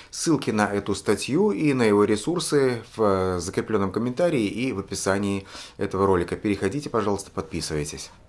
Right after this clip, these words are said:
Зададимся еще одним вопросом. А противоречит ли наука христианству? И здесь, с одной стороны, можно сказать, что существует целый спектр христоцентрических наук,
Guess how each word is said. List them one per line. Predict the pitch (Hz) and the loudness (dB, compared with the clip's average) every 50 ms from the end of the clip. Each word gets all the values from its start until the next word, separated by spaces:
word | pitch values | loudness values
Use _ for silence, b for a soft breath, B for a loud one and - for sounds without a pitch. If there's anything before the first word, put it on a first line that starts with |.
| - - | -16 -6
Зададимся | - 110 139 147 151 175 180 156 - 156 131 123 - - | 2 4 4 6 6 6 4 4 4 2 0 0 -4 -4
еще | 127 143 143 - - 156 123 | -2 0 0 2 6 8 8
одним | 95 87 92 90 95 | 8 8 6 6 4
вопросом. | 104 - - 95 80 - 90 82 - - | 4 4 2 -2 0 0 0 -2 -2 0
А | - 123 123 123 | 0 0 0 2
противоречит | - 123 123 123 - 127 131 151 190 190 - 160 - | 0 0 0 4 4 4 6 6 4 4 2 0 2
ли | 151 147 151 147 147 - - - | 4 4 4 2 0 -8 -10 -2
наука | 107 101 98 98 117 139 139 - 131 127 127 123 B B B B B B | 2 4 6 6 6 6 6 4 2 2 2 -2 B B B B B B
христианству? | - - 113 117 110 - - 107 87 76 73 - - 78 - - - | -4 2 2 2 2 4 4 6 6 6 4 0 -4 -8 -8 -2 2
И | 131 127 | 4 4
здесь, | 117 113 156 180 185 - | 6 8 6 6 6 4
с | - - | 0 0
одной | - 110 120 113 | 4 6 6 6
стороны, | 120 113 104 113 143 131 | 6 4 4 4 6 6
можно | 113 104 104 | 6 4 2
сказать, | 92 - - 92 107 139 143 - - - - | 0 0 0 2 2 2 0 0 -6 -14 -10
что | - - - 110 | -8 -2 -2 -2
существует | - - 113 113 - 117 - - 131 139 135 127 | 0 0 0 0 0 -4 -2 2 4 4 4 4
целый | - 139 123 123 123 120 123 - | 4 4 6 6 6 4 2 -4
спектр | - - - - 110 113 113 - - - - - | -10 -8 0 6 6 6 6 6 4 4 4 2
христоцентрических | - - 113 107 - - 95 - 117 107 101 - 139 131 - 101 - - 98 - | -2 0 0 0 0 -2 -2 0 0 0 2 2 0 0 0 -4 -2 -2 -2 0
наук, | - 101 87 78 71 - - | 4 4 4 4 2 -2 -8